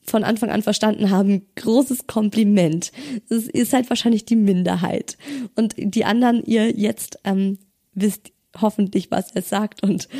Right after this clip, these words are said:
vielleicht denkt ihr euch jetzt so, „Okay, endlich versteh ich's, ja. Mama, spielen wir. Mama, jetzt,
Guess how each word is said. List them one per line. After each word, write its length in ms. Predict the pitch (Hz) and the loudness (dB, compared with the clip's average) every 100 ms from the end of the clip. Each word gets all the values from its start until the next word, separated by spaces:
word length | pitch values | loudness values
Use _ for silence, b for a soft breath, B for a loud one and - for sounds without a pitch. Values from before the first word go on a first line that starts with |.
| 285 262 | -4 -4
vielleicht 300 | - 170 240 | -2 0 2
denkt 180 | 220 202 | 2 2
ihr 80 | 220 | 0
euch 100 | 226 | 0
jetzt 160 | 214 | 0
so, 140 | 196 - | -2 -2
„Okay, 460 | 269 - 320 370 - - 392 | -4 -4 -2 -2 -2 -2 -2
endlich 320 | 381 403 339 | 0 0 2
versteh 460 | 370 - - 403 427 | -2 -2 2 2 2
ich's, 440 | - 330 294 240 - | 2 2 2 -2 -4
ja. 560 | 294 370 392 277 226 220 B B B B | -4 -2 -4 -4 -4 -8 B B B B
Mama, 420 | 269 302 359 349 | 0 2 2 0
spielen 640 | 311 - 294 320 302 262 214 | -2 2 6 6 6 4 2
wir. 520 | 196 190 185 185 185 b b b b | 2 0 0 -2 -4 b b b b
Mama, 540 | - 139 131 151 180 190 | -10 -6 -4 -2 0 0
jetzt, 760 | 254 349 - - - - - | 2 0 -2 -10 -14 -16 -18